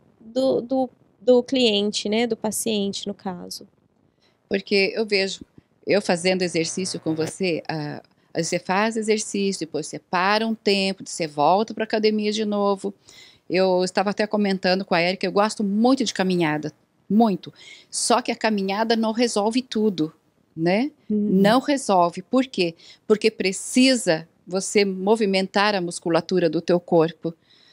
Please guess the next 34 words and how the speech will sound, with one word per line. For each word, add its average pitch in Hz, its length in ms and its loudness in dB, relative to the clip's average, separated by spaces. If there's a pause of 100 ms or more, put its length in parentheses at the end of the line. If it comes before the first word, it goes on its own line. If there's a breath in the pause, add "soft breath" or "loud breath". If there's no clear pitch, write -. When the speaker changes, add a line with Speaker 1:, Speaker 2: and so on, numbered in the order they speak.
(220 soft breath)
Speaker 2:
né? 165 120 4
Speaker 1:
Fortalecimento 233 800 6
Speaker 2:
Fortale-, 269 340 8
Speaker 1:
muscular. 185 260 8
Speaker 2:
fortu-, 208 400 0
é 226 200 4
fortalecer, 269 920 2
Speaker 1:
Isso, 202 460 4
Speaker 2:
né? 214 300 6
Speaker 1:
uhum. 202 260 2
Speaker 2:
Então, 214 380 4
isso 262 500 2
é 202 220 4
indispensável, 247 960 0 (460 soft breath)
porque, 190 960 4 (360)
é - 100 -2
claro, 320 440 -2
quanto 339 360 -2
mais 294 200 2
tempo 226 340 -2
vai 185 140 -2
passando, 185 720 -4
você 165 220 -6
vai 170 100 -4
pegando 175 400 -4
mais 147 240 -4
idade, 220 440 -4
teu 247 200 -4
músculo 240 520 -4
vai 339 160 -4
ficando 285 400 -4
mais 277 240 -2
rígido 330 440 -4
ainda 254 440 0